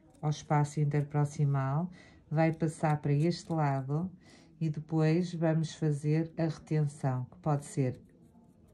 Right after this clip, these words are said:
uma bola ou pode ser, portanto, um helicoide, ou pode ser uma retenção.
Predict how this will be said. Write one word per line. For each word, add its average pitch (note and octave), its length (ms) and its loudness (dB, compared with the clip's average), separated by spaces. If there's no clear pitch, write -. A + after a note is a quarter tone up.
uma D3 260 4
bola B2 640 -2
ou E3+ 160 0
pode D#3+ 380 0
ser, D3 300 2
portanto, C#3 380 -2
um D3 80 4
helicoide, C#3+ 960 0
ou D#3 120 0
pode D3+ 300 2
ser D3 480 2
uma D#3 280 2
retenção. D3 600 0